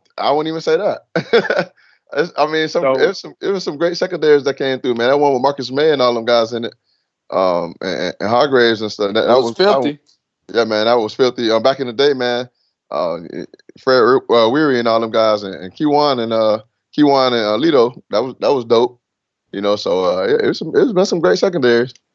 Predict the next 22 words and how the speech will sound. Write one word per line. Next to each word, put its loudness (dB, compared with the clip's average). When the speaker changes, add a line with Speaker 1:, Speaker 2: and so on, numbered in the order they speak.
Speaker 1:
but 4
we, 0
we, -6
we 2
definitely 0
one -2
of -6
the -6
top -4
ones -4
though, -12
um, -10
es-, -12
especially -2
for -4
the, 4
uh, 2
productivity -2
that -4
we -8
put -6
out. -4